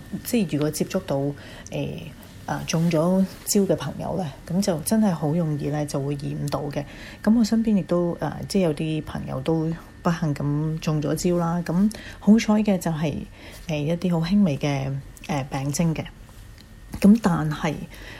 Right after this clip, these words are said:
啊，大家都唔好忽視吓，雖然可能，呃，有好輕微嘅病，即係你有好輕微嘅病徵啦。噉但係如果你不幸傳染畀其他人，噉每一個人身體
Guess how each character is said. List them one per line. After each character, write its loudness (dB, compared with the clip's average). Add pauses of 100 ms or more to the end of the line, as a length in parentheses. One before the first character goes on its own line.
(120)
啊， -2
大 2
家 4
都 4
唔 6
好 -
忽 2
視 -4
吓， -2
雖 2
然 2
可 -2
能， 2
呃， -2 (520)
有 6
好 6
輕 6
微 4
嘅 2
病， -2
即 4
係 6
你 2
有 4
好 2
輕 6
微 2
嘅 -2
病 -4 (160)
徵 2
啦。 0
噉 4
但 0
係 0
如 -4
果 2
你 2
不 -2
幸 -2
傳 -2
染 0
畀 -2
其 -4
他 0
人， -2 (320)
噉 2
每 4
一 2
個 0
人 -2
身 0
體 -4